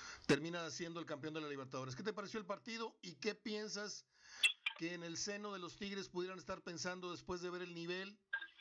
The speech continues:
poco, mucho, no sé, tú dirás, que vimos ayer en una final no muy agradable para el espectador?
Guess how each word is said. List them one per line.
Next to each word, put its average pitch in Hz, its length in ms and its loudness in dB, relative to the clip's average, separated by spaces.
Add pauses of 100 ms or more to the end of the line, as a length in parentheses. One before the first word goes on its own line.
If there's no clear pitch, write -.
(140)
poco, 185 300 6
mucho, 185 400 -2
no 180 120 -4
sé, 175 160 -2
tú 180 180 0
dirás, 180 420 -2 (420)
que 156 80 0
vimos 175 320 0
ayer 170 220 0
en 180 80 -6
una 180 140 -2
final 170 440 -2
no 180 100 2
muy 190 220 0
agradable 165 500 -2
para 156 180 -2
el 147 60 -2
espectador? 131 500 0